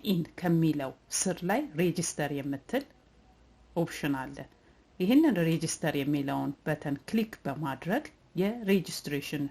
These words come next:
ሪኩዌስቱን የሚጠይቅበት ይሆናል። እዚህ የሬጂስትሬሽን ሪኩዌስት ፎርም ይመጣለታል። እዚህ ላይ በቅድሚያ ማስገባት የሚጠበቅበት የቲኑን መረጃ ይሆናል ማለት ነው። ቲኑን እዚህ ጋር ቴክስት ያደርጋል።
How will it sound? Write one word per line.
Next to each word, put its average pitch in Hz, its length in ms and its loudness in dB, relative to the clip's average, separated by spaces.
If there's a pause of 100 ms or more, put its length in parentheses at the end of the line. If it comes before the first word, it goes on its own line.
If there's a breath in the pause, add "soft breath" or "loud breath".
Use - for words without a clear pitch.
(100)
ሪኩዌስቱን 170 680 -4
የሚጠይቅበት 147 840 0
ይሆናል። 135 380 -6 (680 soft breath)
እዚህ 165 280 2
የሬጂስትሬሽን 180 840 0
ሪኩዌስት 160 560 -2 (600)
ፎርም 165 300 2
ይመጣለታል። 151 840 0 (300)
እዚህ 175 300 2
ላይ 185 160 2 (100)
በቅድሚያ 220 520 -2
ማስገባት 165 640 -2 (420)
የሚጠበቅበት 156 960 0 (320 loud breath)
የቲኑን 208 680 4
መረጃ 135 440 -4
ይሆናል 135 400 -4
ማለት 135 280 -4
ነው። 143 140 -2
ቲኑን 220 420 6
እዚህ 143 220 -4
ጋር 147 160 -4
ቴክስት - 400 -6
ያደርጋል። 151 520 -6